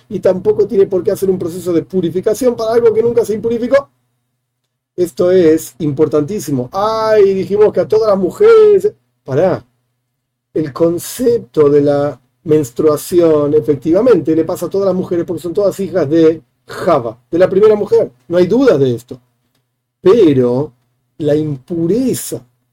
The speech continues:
relacionada a la menstruación y por la cual la Toira misma llama a esta mujer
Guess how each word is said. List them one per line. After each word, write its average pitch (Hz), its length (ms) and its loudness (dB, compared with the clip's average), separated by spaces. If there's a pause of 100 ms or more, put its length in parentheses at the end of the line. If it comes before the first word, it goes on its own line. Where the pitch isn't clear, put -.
(100)
relacionada 170 1120 0
a 202 160 -6
la 175 100 -2
menstruación 160 1120 -2 (1160)
y 170 100 -6
por 147 220 -2
la 143 160 -4
cual 185 360 -2 (180)
la 147 220 -4
Toira 233 220 2
misma 190 400 0
llama 175 400 -2
a 156 60 -2
esta 180 180 -2
mujer 165 240 -4